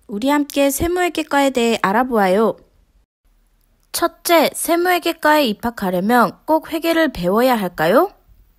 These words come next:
그렇지 않아요. 회계 관련 지식이 없어도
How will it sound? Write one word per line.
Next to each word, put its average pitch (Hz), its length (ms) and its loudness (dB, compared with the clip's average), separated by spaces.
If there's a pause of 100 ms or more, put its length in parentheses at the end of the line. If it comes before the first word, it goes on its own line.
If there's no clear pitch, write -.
(640)
그렇지 311 460 0
않아요. 262 680 2 (300)
회계 359 240 -4
관련 349 340 0
지식이 240 400 -2
없어도 233 560 0